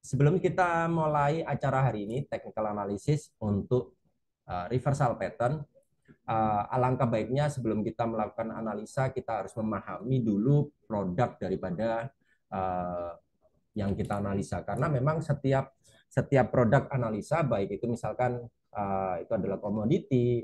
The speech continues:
atau misalkan itu adalah mata uang, atau misalnya itu adalah indeks saham, eh, memiliki karakter-karakter yang berbeda,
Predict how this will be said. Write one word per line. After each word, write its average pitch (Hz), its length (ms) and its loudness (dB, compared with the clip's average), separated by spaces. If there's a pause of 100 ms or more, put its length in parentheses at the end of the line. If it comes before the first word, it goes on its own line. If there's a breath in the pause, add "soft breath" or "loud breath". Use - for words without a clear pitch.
atau 101 640 -4
misalkan 95 480 -4
itu 95 160 -8
adalah 95 240 -2
mata 98 320 -6
uang, 113 560 2
atau 92 320 -8
misalnya 107 560 -2
itu 101 160 -10
adalah 95 240 -4
indeks 101 320 -6
saham, 113 560 -4 (380 soft breath)
eh, 123 200 2
memiliki 156 440 4
karakter-karakter 143 960 0
yang 123 160 2
berbeda, 87 480 -2